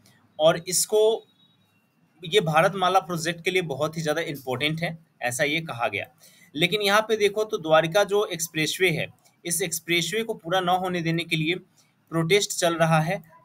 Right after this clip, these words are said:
आम आदमी के मेंबर्स के लिए। देखो political point of view से मेरा कुछ कोई भी discussion यहाँ पे नहीं है। एक बात मैं आपको कहूँगा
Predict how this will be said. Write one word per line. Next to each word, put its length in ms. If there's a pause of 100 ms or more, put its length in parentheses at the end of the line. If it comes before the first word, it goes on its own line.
आम 160
आदमी 220
के 100
मेंबर्स 360
के 100
लिए। 140 (360)
देखो 200
political 420
point 320
of 60
view 160
से 120
मेरा 200
कुछ 220
कोई 200
भी 100
discussion 400
यहाँ 160
पे 120
नहीं 220
है। 160 (480)
एक 180
बात 200
मैं 120
आपको 160
कहूँगा 360